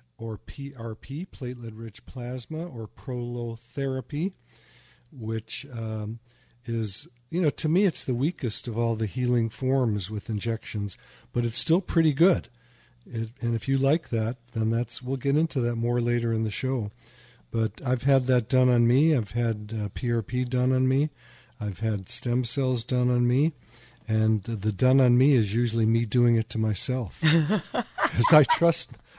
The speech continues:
I trust my own injections. And I've done very well. I've been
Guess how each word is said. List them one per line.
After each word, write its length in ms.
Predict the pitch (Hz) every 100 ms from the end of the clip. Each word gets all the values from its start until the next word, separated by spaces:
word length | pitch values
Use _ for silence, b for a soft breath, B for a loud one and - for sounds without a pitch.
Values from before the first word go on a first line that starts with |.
| -
I 100 | 175
trust 440 | - - 175 -
my 160 | 151 139
own 160 | 135 131
injections. 920 | 123 139 135 - - 113 120 123 - B 190 B B 196 117
And 180 | 113
I've 160 | 117 104
done 240 | 120 120
very 280 | 107 120 127
well. 260 | 120 120 110
I've 80 | 104
been 280 | 110 113